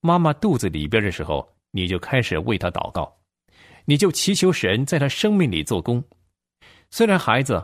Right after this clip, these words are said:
还没有生出来，但是神已经知道，也安排了这孩子的一生。这是一个生命，在神眼中看为宝贵。我们在这个时刻把这孩子交托给神。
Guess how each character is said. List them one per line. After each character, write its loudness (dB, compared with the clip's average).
还 2
没 4
有 2
生 0
出 -2
来， -4
但 0
是 -4
神 -2
已 -2
经 -2
知 -4
道， 0
也 -2
安 0
排 0
了 -2
这 0
孩 -2
子 -4
的 -6
一 -6
生。 -2
这 2
是 0
一 0
个 -2
生 0
命， 0
在 4
神 2
眼 0
中 0
看 -2
为 2
宝 -2
贵。 -6
我 2
们 2
在 0
这 0
个 2
时 -6
刻 -4
把 2
这 0
孩 0
子 -4
交 0
托 -2
给 -4
神。 -4